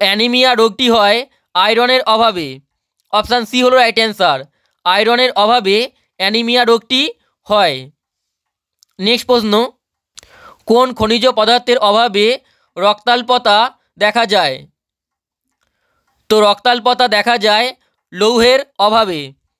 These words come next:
অপশন বি হলো রাইট অ্যান্সার, রক্তাল্পতা দেখা যায় লৌহের অভাবে।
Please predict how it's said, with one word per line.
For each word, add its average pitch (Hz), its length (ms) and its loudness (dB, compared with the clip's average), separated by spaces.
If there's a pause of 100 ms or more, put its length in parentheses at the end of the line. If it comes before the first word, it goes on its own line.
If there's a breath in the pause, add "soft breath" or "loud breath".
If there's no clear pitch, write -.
(200)
অপশন 214 380 -2
বি 240 100 0
হলো 247 140 4
রাইট 233 240 0
অ্যান্সার, 190 380 0 (460)
রক্তাল্পতা 233 640 0
দেখা 208 260 0 (100)
যায় 254 200 0 (340)
লৌহের 240 440 2 (320)
অভাবে। 214 420 -2